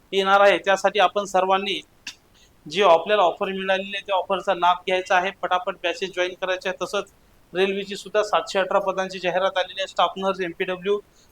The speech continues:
त्या सुद्धा आपण जॉईन करायच्या आहेत. लक्षात ठेवा, आपल्याकडे अजिबात वेळ नाही.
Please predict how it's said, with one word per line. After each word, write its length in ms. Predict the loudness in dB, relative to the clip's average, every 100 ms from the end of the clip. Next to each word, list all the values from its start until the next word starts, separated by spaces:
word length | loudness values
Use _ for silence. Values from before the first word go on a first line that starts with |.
| _
त्या 100 | -2
सुद्धा 240 | -2 2 2
आपण 240 | 4 0 2
जॉईन 260 | 0 0 0
करायच्या 500 | 2 2 4 4 4 -4 _ _ _ _ _ -16 -12 -4
आहेत. 280 | 0 2 2 0
लक्षात 280 | 0 0
ठेवा, 220 | 2 4 4
आपल्याकडे 360 | 2 -2 -2
अजिबात 280 | -4 2 2 2
वेळ 120 | -10 -6
नाही. 140 | -6